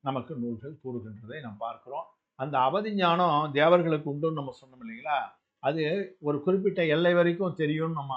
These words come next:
பார்த்தோம். அந்த தேவ உலகத்துக்கு பத்தி உங்களுக்கு தெரியும், மேலே இருக்கக்கூடியது தேவ உலகம்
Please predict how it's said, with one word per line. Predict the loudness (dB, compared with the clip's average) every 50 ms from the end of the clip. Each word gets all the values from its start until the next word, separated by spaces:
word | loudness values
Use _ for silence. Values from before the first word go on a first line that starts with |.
| -6 -6 -8 -10 -8 -4
பார்த்தோம். | -4 -4 -4 -4 -10 -20 _ _ _ _ _ _ _ _ _ _ _ _ _ _ _ -6
அந்த | -4 -2 0 2
தேவ | 4 4 4 4 6 4
உலகத்துக்கு | 4 2 2 0 -2 -4 -6 -8 -8 -4 -2 0 2 0 0
பத்தி | -2 -4 -8 -6 -6
உங்களுக்கு | -4 -2 0 -2 -2 0 0 2
தெரியும், | 2 2 2 0 -2 -6 -8 -6
மேலே | -2 0 2 2 4 6 6 6 6 4 0 -4 -8 _ _ _ _ _ _ -6
இருக்கக்கூடியது | -6 -4 -4 -6 -6 -6 -4 0 2 2 2 0 0 -2 -4
தேவ | -2 -2 -2 -2 -2
உலகம் | -2 -4 -6 -6 -6 -8 -10 -10